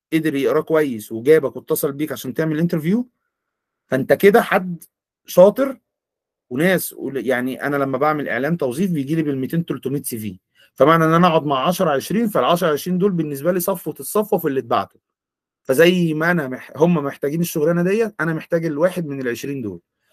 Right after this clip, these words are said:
ففكرة إن أنا أستعرض قوتي عليه وأستعرض عضلاتي عليه، كده أنا أبقى راجل فاشل في شغلانتي. تمام؟ دي بس في كلمة جامد عشان بس إيه، نبقى فاهمينها.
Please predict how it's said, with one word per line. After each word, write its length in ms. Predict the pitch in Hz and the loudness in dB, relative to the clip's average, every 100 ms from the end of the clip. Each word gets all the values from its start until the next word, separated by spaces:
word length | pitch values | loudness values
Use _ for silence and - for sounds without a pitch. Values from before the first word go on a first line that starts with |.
| _ - | _ -10
ففكرة 440 | 131 175 170 147 | -2 0 2 0
إن 100 | 151 | 0
أنا 200 | 170 170 | 0 0
أستعرض 460 | - - 175 156 131 | -2 2 2 2 -2
قوتي 440 | 143 139 170 156 | -4 -2 -2 0
عليه 300 | 123 135 160 | -2 0 0
وأستعرض 520 | 143 123 156 156 143 | 0 -2 -2 0 0
عضلاتي 420 | 127 123 147 170 | -4 -2 -2 0
عليه، 380 | 143 131 196 240 _ _ _ | 0 0 0 -2 _ _ _
كده 180 | 156 165 | -2 0
أنا 120 | 156 | 0
أبقى 160 | 131 131 | -2 0
راجل 220 | 170 151 | 0 -2
فاشل 380 | - 190 202 175 | -2 -2 -2 -6
في 100 | - | -8
شغلانتي. 540 | 123 110 95 90 _ _ _ _ _ | -10 -8 -10 -12 _ _ _ _ _
تمام؟ 340 | - 135 214 180 | -6 0 0 0
دي 140 | 156 | 0
بس 220 | 165 - | 0 0
في 100 | 151 | -4
كلمة 260 | - 175 165 | 0 2 2
جامد 320 | 127 165 180 | 0 -2 0
عشان 260 | 139 131 131 | -2 -4 -4
بس 220 | 147 - | -4 -4
إيه، 280 | 123 175 175 _ _ _ - | -2 0 -2 _ _ _ -12
نبقى 200 | 110 92 | -8 -6
فاهمينها. 480 | 131 123 113 - | -2 0 -2 -4